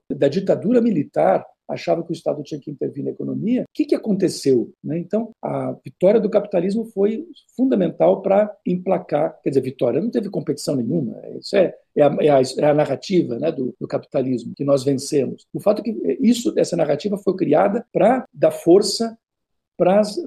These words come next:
pra, pro, pro neoliberalismo, e um componente muito importante do neoliberalismo são as privatizações. Não é à toa que o Guedes se mantém, ele briga com um, com o outro e tal,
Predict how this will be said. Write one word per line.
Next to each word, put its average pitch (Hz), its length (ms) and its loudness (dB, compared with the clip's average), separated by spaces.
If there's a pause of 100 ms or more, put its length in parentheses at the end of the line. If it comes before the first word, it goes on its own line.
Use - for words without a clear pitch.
(100)
pra, 226 160 0
pro, 180 320 -4
pro 220 160 -2
neoliberalismo, 170 840 2 (300)
e 160 100 0
um 240 80 4
componente 196 480 0
muito 202 400 4
importante 170 460 -4
do 151 100 -8
neoliberalismo 147 800 -4
são 175 300 -2
as 165 80 -4
privatizações. 156 960 -6 (180)
Não 135 140 0
é 147 60 4
à 185 160 2
toa 190 500 4
que 170 160 6
o 156 160 6
Guedes 135 480 2
se - 120 -6
mantém, 135 600 -2 (160)
ele 143 200 0
briga 151 340 2
com 135 180 -4
um, 180 160 2
com 139 120 -6
o 120 140 -4
outro 185 280 4
e 143 40 -8
tal, 214 420 0